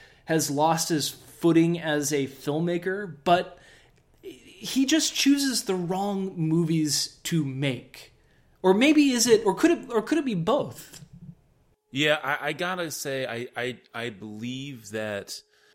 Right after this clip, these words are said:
Speaker 2: I, okay, I think he's a very good idea man. He, in,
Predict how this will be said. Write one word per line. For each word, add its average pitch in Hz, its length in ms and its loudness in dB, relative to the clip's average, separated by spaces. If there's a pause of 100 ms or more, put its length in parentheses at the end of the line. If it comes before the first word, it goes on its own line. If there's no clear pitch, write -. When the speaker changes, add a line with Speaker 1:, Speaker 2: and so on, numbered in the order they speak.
(160)
Speaker 2:
I, 160 140 0 (100)
okay, 139 200 -2
I 117 100 -8
think 202 220 -6
he's 160 260 -4
a 127 60 0
very 113 580 -4
good 104 560 -4 (420)
idea 98 500 -4
man. 82 300 -14
He, 117 260 -10
in, 131 220 -4